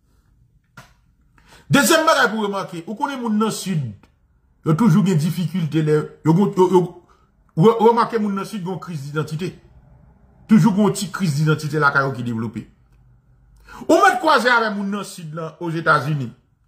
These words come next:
Li pa janm di yo sot nan Sid, non? E ra la, ben, yo k ap di yo sot nan Sid, wi. E ben, se yo m ap bò la, wi. Yo toujou se nan kapital la, yo soti, wi. Te le fi kon sa,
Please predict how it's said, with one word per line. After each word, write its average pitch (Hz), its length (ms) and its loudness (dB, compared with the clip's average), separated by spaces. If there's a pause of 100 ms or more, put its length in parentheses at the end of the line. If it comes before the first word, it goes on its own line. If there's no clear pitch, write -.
Li 190 120 0
pa 247 120 4
janm 202 160 4
di 160 80 2
yo 160 80 -2
sot 151 160 -4
nan 147 140 -4
Sid, 123 180 -10
non? 147 120 -10 (360)
E 202 120 6 (120)
ra 170 200 4
la, 170 200 4
ben, 143 140 -8
yo 135 60 -12
k 139 100 -6
ap 139 100 -14
di 127 80 -10
yo 120 80 -10
sot 113 160 -14
nan 110 80 -12
Sid, 107 160 -14
wi. - 80 -14 (2750)
E 143 80 2
ben, 208 160 4
se 233 80 0
yo 185 160 0
m 170 80 0
ap 156 80 0
bò 151 80 2
la, 127 160 2
wi. 107 80 -10 (1300)
Yo 190 80 6
toujou 233 240 4
se 214 160 2
nan 208 120 2
kapital 190 400 0
la, 156 120 -2
yo 139 80 -12
soti, 127 240 -14
wi. 160 80 -16 (880)
Te 294 80 4
le 330 80 4
fi 330 160 -2
kon 277 160 -2
sa, 170 140 -2